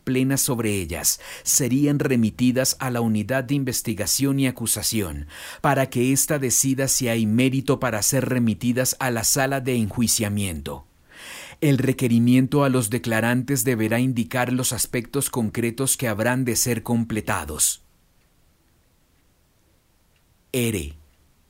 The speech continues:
En el supuesto de que la persona individualizada como responsable en una declaración colectiva manifieste su desacuerdo con dicha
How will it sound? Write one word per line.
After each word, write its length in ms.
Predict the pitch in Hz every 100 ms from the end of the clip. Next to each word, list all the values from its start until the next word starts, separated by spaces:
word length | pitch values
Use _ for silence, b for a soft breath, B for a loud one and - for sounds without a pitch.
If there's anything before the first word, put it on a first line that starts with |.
| _ _ _ _ _ _
En 160 | 156 147
el 140 | 139
supuesto 640 | - 135 - 147 156 - 165
de 120 | 165
que 120 | 156
la 140 | 131 -
persona 440 | 107 - 143 147
individualizada 1040 | 147 135 123 113 107 101 95 - 135 143 143
como 260 | 127 113
responsable 920 | 101 107 - 104 98 139 131 127 135 120
en 100 | 104
una 200 | 117 123
declaración 760 | 117 113 98 95 - 127 123
colectiva 720 | 120 131 110 - 113 92 80 76 B B
manifieste 800 | 135 135 131 120 151 156 - 165
su 160 | - 147
desacuerdo 800 | 123 - 104 123 113 95 95 -
con 240 | 131 117
dicha 420 | 117 147 - 156